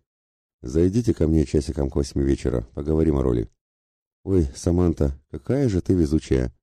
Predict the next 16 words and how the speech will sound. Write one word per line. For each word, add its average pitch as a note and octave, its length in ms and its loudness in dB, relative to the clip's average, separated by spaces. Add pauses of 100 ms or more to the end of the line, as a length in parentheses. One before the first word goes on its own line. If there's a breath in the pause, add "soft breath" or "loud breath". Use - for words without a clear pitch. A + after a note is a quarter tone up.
(140)
донеслось B1 500 -4
издали. A#1 400 -2 (480)
"Теперь C#3 320 0
роль G2+ 240 4
точно F#2 380 0
дадут". B1+ 360 -2 (580)
"А E2 60 -8
мне, F2 220 4
мистер E2+ 320 0
Мартин, D2+ 400 0 (300)
лапочка, D2 520 -6 (300)
в - 60 -20
следующий D#2+ 360 -2
раз D#2+ 220 0
я F2+ 80 0
тоже". C#2 380 0